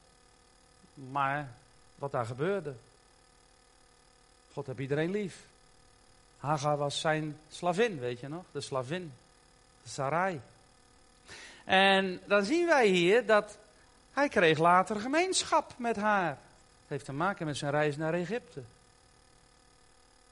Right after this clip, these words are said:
En, en toen werd Ismaël geboren. God hoort,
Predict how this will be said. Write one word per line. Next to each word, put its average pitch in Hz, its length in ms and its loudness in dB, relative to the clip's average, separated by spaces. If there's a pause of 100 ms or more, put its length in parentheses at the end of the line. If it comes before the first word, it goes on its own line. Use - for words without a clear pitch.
(1300)
En, 196 280 -2
en 214 140 0
toen 254 160 0
werd 208 140 6
Ismaël 302 680 6
geboren. 190 520 2
God 185 220 -2
hoort, 269 560 2